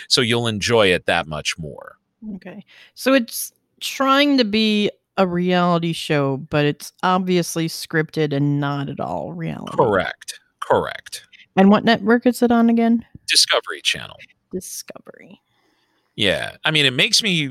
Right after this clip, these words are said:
Speaker 1: you know, wanna go out there and visit Jim Belushi and have him talk to me about weed, 'cause I did learn something about weed tonight,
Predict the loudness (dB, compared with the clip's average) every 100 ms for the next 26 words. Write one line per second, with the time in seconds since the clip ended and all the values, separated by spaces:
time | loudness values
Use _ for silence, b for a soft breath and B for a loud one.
0 | -10 -12 -4 0 0 2 2 2 4 4
1 | 2 2 0 0 0 0 0 -2 -2 -2
2 | -4 -2 -2 -2 -2 -2 0 -2 -2 -4
3 | -2 -2 -2 -2 0 -2 -2 -4 -4 -2
4 | 0 0 -2 0 0 0 -2 -2 -4 -10
5 | -10 -12 -14 -18 -18 -16 -16 -16 -20